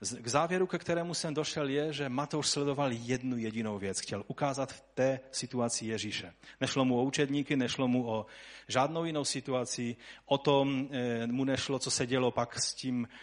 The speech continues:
s těmi lidmi, kteří byli osvobozeni od démonu. Šlo mu o to, abychom pochopili, abychom přijali poselství, kterým tyhle dva příběhy nám ukazují, a to je, kým je Ježíš a jaká je jeho autorita.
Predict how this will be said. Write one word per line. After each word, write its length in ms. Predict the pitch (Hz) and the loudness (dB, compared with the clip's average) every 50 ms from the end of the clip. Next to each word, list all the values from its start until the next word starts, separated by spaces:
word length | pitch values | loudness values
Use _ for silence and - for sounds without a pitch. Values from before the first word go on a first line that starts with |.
| - - - | -16 -12 -10
s 80 | - | -4
těmi 220 | - 131 123 120 117 | 2 4 4 6 6
lidmi, 360 | 120 131 131 131 135 139 135 | 4 4 4 2 2 0 0
kteří 300 | - - 135 120 131 123 | 0 -2 -2 0 0 0
byli 260 | 120 123 127 127 127 | 2 2 2 2 2
osvobozeni 720 | 127 123 - - - 135 127 131 127 123 123 123 123 123 127 | 0 2 0 2 0 0 0 0 2 2 2 2 2 2 2
od 100 | 123 120 | 0 -2
démonu. 640 | 120 113 120 120 120 120 123 120 120 117 117 113 - - - - | 0 2 2 4 4 4 4 2 2 0 -2 -4 -6 -12 -16 -12
Šlo 240 | - - 120 120 | -8 -4 -2 0
mu 240 | 117 117 117 117 110 - - _ - - | 0 0 0 -2 -4 -8 -16 _ -12 -8
o 100 | - 123 | -6 -4
to, 300 | - - 131 123 - - | -2 0 0 0 0 -2
abychom 360 | 110 120 110 - - 101 101 | -4 -6 -6 -6 -6 -8 -6
pochopili, 600 | - - 156 156 - - 160 - - 156 147 143 | -2 0 0 2 2 0 -2 -2 -2 -2 -2 -2
abychom 280 | 120 110 101 - 110 101 | -2 -4 -4 -6 -6 -4
přijali 440 | - - - - 156 156 170 175 175 | -2 -2 0 0 2 2 2 2 0
poselství, 680 | 175 143 - - 131 123 117 - - - 123 120 120 120 - - - - - - | -2 -4 -6 -2 -2 -2 -4 -4 -4 0 0 0 0 -2 -4 -12 -20 -20 -20 -8
kterým 340 | - - 120 117 113 110 | -2 0 2 2 2 0
tyhle 260 | 107 123 110 113 113 107 | 0 -2 -2 -2 -2 -2
dva 160 | 104 110 104 | 0 0 0
příběhy 680 | - - - 120 120 120 117 107 101 117 113 113 110 - - - - - - | 0 0 -2 -2 0 0 -2 0 0 -2 -2 -4 -6 -8 -14 -20 -14 -6 -4
nám 180 | 110 107 110 | -2 -2 -2
ukazují, 460 | 110 - - 110 104 101 107 107 110 | -2 -2 -2 -2 0 0 0 -2 -2
a 80 | - - | -2 -4
to 100 | - - | -4 -4
je, 100 | 104 92 | -6 -6
kým 360 | - - - - 170 175 175 | -6 -6 -4 -2 -2 0 0
je 140 | 170 170 165 | 0 -2 -2
Ježíš 400 | 147 135 127 117 127 127 120 - - | -2 -2 -2 -2 -4 -6 -6 -8 -8
a 60 | 104 | -10
jaká 320 | 95 90 107 107 - - | -8 -6 -8 -4 -2 0
je 100 | 110 104 | 0 0
jeho 220 | 101 104 92 104 104 | -2 -6 -6 -8 -8
autorita. 600 | 104 107 104 - 104 95 95 - - 87 82 | -8 -8 -8 -8 -10 -10 -10 -12 -14 -16 -16